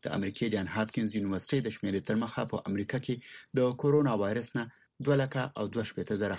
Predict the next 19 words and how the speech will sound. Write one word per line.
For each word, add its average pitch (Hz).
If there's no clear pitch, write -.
خلک 98
مړ 95
شوي 101
او -
دولس 104
میلیونه 120
اووه 147
لکه 101
او 107
اته 107
اویا 101
زره 104
خلک -
د -
دې 120
نه 95
متاثره 101
شوي 104
دي. 98